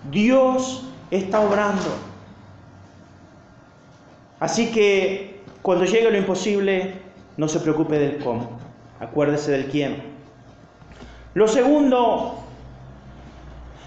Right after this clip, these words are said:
y quisiera que esto se grabe en su corazón y no solamente en su mente,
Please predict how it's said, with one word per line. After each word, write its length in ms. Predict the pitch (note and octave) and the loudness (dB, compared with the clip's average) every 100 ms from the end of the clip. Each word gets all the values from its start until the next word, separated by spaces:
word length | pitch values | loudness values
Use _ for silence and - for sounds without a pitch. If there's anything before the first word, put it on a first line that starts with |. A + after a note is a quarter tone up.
| - - - - - - - - - - - - - - - - - | -20 -20 -20 -20 -20 -16 -14 -14 -16 -18 -20 -20 -20 -20 -20 -14 -4
y 100 | E3 | -2
quisiera 340 | F#3 G#3 G3+ | 0 2 2
que 80 | G#3 | 2
esto 160 | G3+ G3+ | 0 0
se 140 | F#3+ | 0
grabe 300 | F#3 G3 G3 | 4 4 4
en 60 | F#3+ | 2
su 140 | F3+ | 0
corazón 520 | - E3+ - G3 F#3+ | 0 2 2 2 2
y 60 | F3+ | 2
no 120 | F3 | 0
solamente 440 | F3 E3+ E3+ E3+ E3+ | 2 2 2 2 0
en 80 | |
su 140 | D#3+ D#3 | 0 0
mente, 480 | E3 D#3+ - C#3 | 0 0 -2 -6